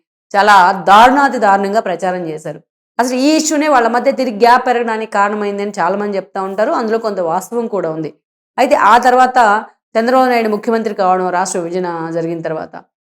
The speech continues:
ఆ ముఖ్యమంత్రి ప్రమాణ స్వీకార సమయంలో అటు హరికృష్ణకు కానీ, జూనియర్ ఎన్టీఆర్కి కానీ, కళ్యాణ్ రామ్కి కానీ ప్రయారిటీ ఇవ్వలేదని ఒక చర్చ కూడా అప్పట్లో తెర మీదకి వచ్చింది.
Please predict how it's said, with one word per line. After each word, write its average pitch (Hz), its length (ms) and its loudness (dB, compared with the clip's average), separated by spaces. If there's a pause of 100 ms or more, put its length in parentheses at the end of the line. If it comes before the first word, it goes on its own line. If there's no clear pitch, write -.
(220)
ఆ 208 60 4
ముఖ్యమంత్రి 247 520 0
ప్రమాణ 226 300 0
స్వీకార 226 340 -2
సమయంలో 202 520 -4 (480)
అటు 220 120 -2
హరికృష్ణకు 220 560 0
కానీ, 220 220 -2
జూనియర్ 214 320 -2
ఎన్టీఆర్కి 202 440 -2
కానీ, 190 220 -4
కళ్యాణ్ 202 340 -2
రామ్కి 190 220 -4
కానీ 190 160 -4
ప్రయారిటీ 196 440 0
ఇవ్వలేదని 185 400 -4
ఒక 175 140 -8
చర్చ 180 300 -8
కూడా 233 160 0
అప్పట్లో 185 320 -6
తెర 170 160 -8
మీదకి 160 260 -12
వచ్చింది. 135 300 -20